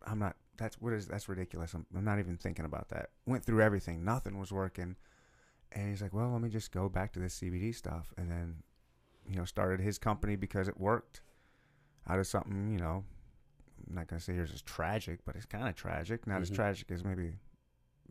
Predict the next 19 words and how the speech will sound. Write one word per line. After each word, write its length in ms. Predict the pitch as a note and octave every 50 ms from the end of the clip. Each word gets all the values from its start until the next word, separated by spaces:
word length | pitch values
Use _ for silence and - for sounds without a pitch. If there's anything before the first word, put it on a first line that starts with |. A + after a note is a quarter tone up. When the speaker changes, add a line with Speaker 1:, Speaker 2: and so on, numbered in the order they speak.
| - - -
Speaker 1:
a 100 | E2+ - - -
crazy, 360 | - - A#2+ G#2+ F#2 F#2 G2+ -
whatever. 460 | - F3 E3 C#3 G2 D#2 F2 G2+ - - - - - - - - - - - - - - - - - -
Not 140 | - A2 -
comparing 420 | - F2+ - A2 A2+ A2+ G#2+ G2
it, 140 | F#2+ - - -
but 120 | - G#2+
it's 140 | G#2+ G2+ -
just 220 | A2+ G#2 - - -
cool 200 | - C#3 C3 A#2+
to 80 | A2+
see 280 | - - - A#2+ A#2 G#2+
a 60 | G2+
story 580 | - - - A2 A2+ A2+ G#2+ F#2+ F2+ F2 F2 - - - - -
be 160 | F2+ G#2+ G#2 F#2+
built 280 | E2+ G2 F#2 - -
from 100 | - F#2+
something 200 | - - F2 F#2
that, 100 | F2 -